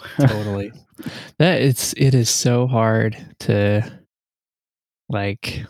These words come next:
Speaker 2: make, make the time for, to recharge
Speaker 1: Yeah.
Speaker 2: when you know there's a, there's a long list of things to do. And, and if you don't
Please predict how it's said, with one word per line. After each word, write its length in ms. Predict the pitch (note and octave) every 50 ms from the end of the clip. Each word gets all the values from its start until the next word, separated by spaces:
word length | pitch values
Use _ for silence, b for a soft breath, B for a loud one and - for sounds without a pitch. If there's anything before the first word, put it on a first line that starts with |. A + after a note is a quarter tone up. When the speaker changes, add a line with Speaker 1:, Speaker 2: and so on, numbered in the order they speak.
| _ _ C#4 -
Speaker 2:
make, 340 | - A#2 A2 G#2+ G#2+ G#2+ - -
make 260 | - A2 A2 A#2 A#2+ -
the 80 | -
time 480 | A2+ - - A2+ A#2 A#2+ A2 G#2 G#2 G#2+
for, 240 | - - G#2 G2+ G2 - _
to 120 | - B2 G#2+
recharge 1080 | G#2 G#2 G#2+ A2+ A2 - - A2 G#2+ G#2 G2+ G2 G2 G2+ A2+ A#2+ - - - - b b b b b b b b b b - _
Speaker 1:
Yeah. 320 | - A2 G#2+ G#2+ G#2+ A2
Speaker 2:
when 160 | A2 G#2+ A2 A2+
you 100 | A2+ A2
know 280 | A2+ A#2 B2 B2+ B2 A2+
there's 200 | A#2+ A2+ A2 -
a, 60 | -
there's 200 | - A2+ G#2 A2+
a 40 | G#2+
long 280 | G#2 G#2+ G#2+ A#2 B2+ C3+
list 200 | C#3+ D3 - E3
of 60 | D3
things 280 | - D3 C3+ C#3 C3+ -
to 60 | -
do. 380 | D3+ C#3+ G#2 G2 G2+ G#2 A2+ C3+ C#3+ - _ _ _ _ _ _ _ _ _ _ _ _ _ _ _ _ _ _ -
And, 840 | A2+ A2 G#2 G#2 G2+ G2+ G2+ G2+ G2+ G#2 G2+ G#2+ - - - - - _ _ _ _ _
and 440 | D3+ F3+ F#3 B2+ A#2 G#2+ A#2 - - - _
if 220 | - A#2+ - - D3
you 80 | D#3+ F3
don't 400 | G#3 G3+ G3 F#3 D#3 - -